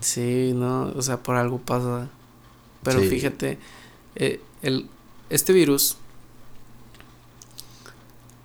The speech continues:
Speaker 1: pone en una situación muy vulnerable a la gente,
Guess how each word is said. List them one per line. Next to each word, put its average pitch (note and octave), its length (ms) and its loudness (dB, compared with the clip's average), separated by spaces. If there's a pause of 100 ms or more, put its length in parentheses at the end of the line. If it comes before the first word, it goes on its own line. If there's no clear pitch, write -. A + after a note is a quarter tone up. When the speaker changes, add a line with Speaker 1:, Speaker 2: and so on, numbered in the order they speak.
(360)
Speaker 1:
pone C3+ 640 4
en C3 120 2
una B2+ 180 2
situación - 480 0
muy B2 180 4
vulnerable A#2 580 2
a A#2 40 -2
la A#2+ 100 -4
gente, - 340 -16